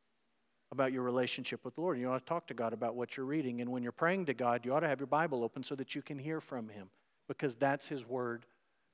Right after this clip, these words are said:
to his people. Prayer should be biblical. Number four, prayer should be honest.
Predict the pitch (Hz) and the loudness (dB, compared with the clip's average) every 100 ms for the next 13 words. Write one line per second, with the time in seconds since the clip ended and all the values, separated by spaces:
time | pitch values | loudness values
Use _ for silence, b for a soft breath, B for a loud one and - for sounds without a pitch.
0 | _ 131 120 107 - 117 _ 107 110 _ | _ -8 -6 -8 -8 -10 _ -20 -20 _
1 | _ _ _ _ _ _ - 131 117 - | _ _ _ _ _ _ -10 -8 -6 -6
2 | 117 113 120 110 104 - - _ _ _ | -4 -4 -2 -4 -8 -10 -20 _ _ _
3 | _ _ _ _ _ _ - - 151 147 | _ _ _ _ _ _ -14 -2 0 2
4 | 156 160 156 143 135 147 127 120 117 160 | 4 4 4 0 0 -2 0 0 0 -4
5 | - - | -8 -12